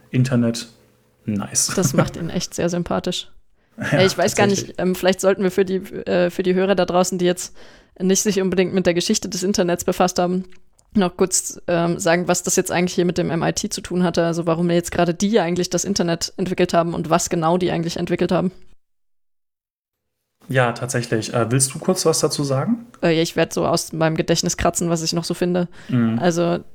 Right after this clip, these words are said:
Speaker 2: äh, tatsächlich war die Idee vom Internet ursprünglich, dass man möglichst schnell Forschungsergebnisse zwischen Universitäten teilen kann. Ich weiß gar nicht, ob's da um Messergebnisse ging oder einfach um Text, also E-Mails, aber die,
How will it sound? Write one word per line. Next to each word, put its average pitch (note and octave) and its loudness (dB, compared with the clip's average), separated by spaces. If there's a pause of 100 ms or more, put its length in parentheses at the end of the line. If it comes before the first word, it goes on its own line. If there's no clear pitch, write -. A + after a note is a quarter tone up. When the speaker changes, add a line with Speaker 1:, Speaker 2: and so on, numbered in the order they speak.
Speaker 2:
äh, E3+ 0
tatsächlich G#3 0
war F3 4
die F3+ -2
Idee F3+ 2
vom F3 -2
Internet F3+ 0
ursprünglich, F3+ 0
dass - 0
man E3+ 0
möglichst F3+ -2
schnell F3+ 2
Forschungsergebnisse F3+ -2
zwischen - -2
Universitäten E3+ 0
teilen D#3+ -2
kann. D#3 -4 (640)
Ich G3+ -10
weiß G3 2
gar G3+ 2
nicht, G3+ 0
ob's - -2
da E3+ 2
um E3 -2
Messergebnisse G3+ 0
ging A3 0 (120)
oder E3+ 0
einfach E3 -2
um E3 -4
Text, - -4
also E3+ -2
E-Mails, B3 0 (640)
aber F3+ 2 (340)
die, F3+ 0